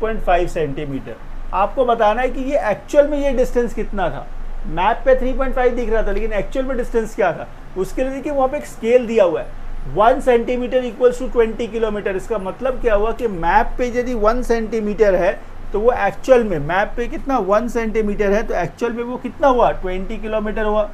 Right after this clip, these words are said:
twenty kilometer हुआ, ठीक है। अब मैप पर कितना था, थ्री पॉइंट फ़ाइव, मैप पर थ्री पॉइंट फ़ाइव है,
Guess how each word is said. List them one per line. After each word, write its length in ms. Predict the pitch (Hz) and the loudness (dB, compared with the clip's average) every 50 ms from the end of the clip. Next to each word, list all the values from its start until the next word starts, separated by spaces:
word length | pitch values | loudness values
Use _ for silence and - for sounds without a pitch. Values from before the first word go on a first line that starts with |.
| - - - - - - - - - - - | -10 -16 -18 -18 -18 -18 -16 -14 -12 -10 -8
twenty 360 | - 147 151 165 165 202 190 | -8 -6 -6 -6 -2 -2 -2
kilometer 460 | 180 180 185 185 180 180 180 175 190 175 | 0 0 -2 -2 -4 -4 -6 -6 -4 -4
हुआ, 140 | 175 175 175 | -4 -4 -6
ठीक 360 | 170 - 170 156 165 175 170 | -6 -8 -8 -8 -8 -8 -8
है। 160 | 175 170 170 - - - - - - - - - | -8 -8 -8 -10 -14 -16 -18 -16 -16 -14 -4 -2
अब 200 | 202 196 180 185 | -2 -2 -2 0
मैप 260 | 190 196 208 226 - - | 0 2 2 2 2 2
पर 120 | 262 254 | 2 0
कितना 340 | - 262 233 - - 269 269 | 0 -6 -8 -4 0 0 2
था, 180 | 247 220 175 - - - - | 4 4 2 2 -2 -8 -10
थ्री 160 | 180 196 214 208 | -8 -8 -8 -6
पॉइंट 260 | 220 220 220 226 208 | -4 -4 -4 -4 -2
फ़ाइव, 340 | - 208 180 196 175 127 120 - - - - - - - - - - - - - - - - - - - | 2 2 2 2 2 -2 -4 -6 -6 -8 -8 -8 -6 -6 -4 -4 -2 -2 -4 -4 -4 -6 -6 -8 -8 -6
मैप 300 | 147 165 175 202 208 - - | -2 2 2 2 2 0 -2
पर 220 | 220 220 196 - | -2 -2 -2 -4
थ्री 160 | - 185 214 | -6 -8 -8
पॉइंट 240 | 202 208 233 233 202 | -8 -6 -6 -6 -2
फ़ाइव 320 | - 240 240 240 247 220 285 | 0 0 0 0 4 6 6
है, 100 | 302 | 6